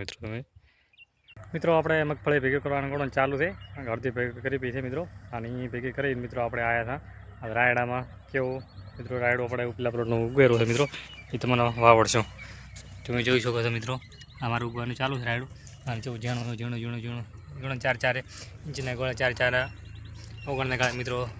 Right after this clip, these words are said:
રાયડું ઉગેરો છે. અને રાયડું દેખો કેવું સારું ઉગેરું છે મિત્રો. અને આને લીધે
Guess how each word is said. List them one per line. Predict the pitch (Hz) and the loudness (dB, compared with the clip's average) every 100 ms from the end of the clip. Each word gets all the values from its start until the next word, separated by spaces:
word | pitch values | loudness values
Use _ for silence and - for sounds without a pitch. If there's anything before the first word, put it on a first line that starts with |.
| 131 | 2
રાયડું | 123 123 | 2 2
ઉગેરો | 143 147 127 120 | -2 -2 0 -2
છે. | 143 - - - - | -4 -10 -14 -14 -10
અને | 120 120 120 120 | -8 -6 -4 -2
રાયડું | 120 127 127 127 127 127 - - - 143 | 0 -2 -2 -6 -8 -12 -16 -16 -14 -10
દેખો | 127 120 104 - - | -8 -8 -10 -16 -12
કેવું | 147 131 | -8 -4
સારું | 135 131 139 | -2 -2 0
ઉગેરું | 131 127 | -2 -2
છે | 123 131 | -2 -2
મિત્રો. | 127 165 - - - - - - | -4 -6 -10 -16 -16 -16 -12 -2
અને | 120 | 2
આને | 123 127 | 4 4
લીધે | 120 | 0